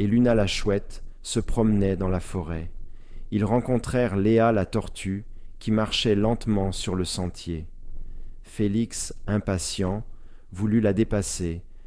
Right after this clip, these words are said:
mais Luna l'arrêta. « Félix, respecte le rythme de Léa », dit Luna doucement. Félix hocha la tête et attendit patiemment. En chemin, ils virent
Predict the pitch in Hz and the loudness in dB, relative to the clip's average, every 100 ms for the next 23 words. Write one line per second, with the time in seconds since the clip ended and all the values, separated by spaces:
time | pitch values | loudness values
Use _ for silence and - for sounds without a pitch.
0 | - - 101 98 104 98 92 85 87 - | -10 -2 2 4 4 2 2 0 -4 -6
1 | 80 78 - - - - - - - - | -8 -8 -14 -14 -12 -8 -8 -8 -8 -8
2 | - - - - 113 107 104 - - - | -10 -10 -10 -4 0 2 0 -4 -10 -12
3 | - 87 107 - - 117 - 107 92 123 | -12 -4 -2 0 0 0 2 2 2 0
4 | 107 87 98 92 90 87 - - - - | 0 2 2 2 2 -2 -6 -12 -10 -8
5 | - - - 90 95 92 98 87 82 82 | -10 -10 -10 -8 -4 -2 0 0 -2 -4
6 | 90 - 85 73 - - - - _ _ | -6 -4 -6 -6 -10 -16 -18 -20 _ _
7 | _ _ _ - 131 139 - - 120 - | _ _ _ 2 4 4 2 2 2 4
8 | 120 104 - 127 - - 110 110 113 110 | 4 4 4 2 0 0 4 4 2 2
9 | 107 110 98 - 85 78 - - - - | 2 0 -2 -2 -2 -4 -8 -10 -8 -8
10 | - - - 113 - 127 127 165 - - | -6 -4 0 2 4 6 6 4 -2 -2
11 | - 120 107 107 123 | 0 2 2 4 2